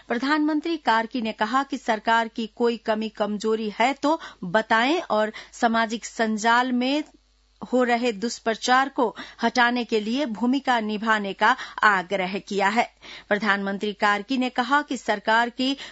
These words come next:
उद्देश्य और लक्ष्य में हम लोग स्पष्ट है, लेकिन असल नीयत से काम करने पर भी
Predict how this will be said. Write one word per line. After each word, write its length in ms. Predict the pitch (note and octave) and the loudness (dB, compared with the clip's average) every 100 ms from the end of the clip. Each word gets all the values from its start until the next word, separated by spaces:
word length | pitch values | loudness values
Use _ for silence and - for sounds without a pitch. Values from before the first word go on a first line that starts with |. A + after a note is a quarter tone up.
| - | -6
उद्देश्य 540 | A#3 G3 C#4+ - D4+ | -4 0 -2 0 0
और 280 | D4+ - A3+ | 0 2 0
लक्ष्य 380 | G#3+ B3+ - D4+ | 0 -2 -2 -2
में 180 | C4+ C#4 | 0 0
हम 280 | B3 A3 G#3+ | -2 -2 0
लोग 220 | A3 G#3 | 0 -2
स्पष्ट 420 | G#3+ - D#4 - | -10 2 2 2
है, 200 | B3+ G#3 - | -4 -4 -4
लेकिन 440 | G#3 G#3 A#3+ C#4+ D4 - - | -4 -2 0 0 -2 -8 0
असल 300 | - - E4 | 0 2 0
नीयत 380 | D4+ D4 D#4+ | 0 0 -2
से 200 | - C#4 | -4 -6
काम 340 | B3 A#3 A3+ A#3 | -2 0 2 0
करने 340 | A#3 A3 A#3 | 0 0 -2
पर 240 | A3+ A#3 A3+ | 0 -2 0
भी 180 | C4+ | 0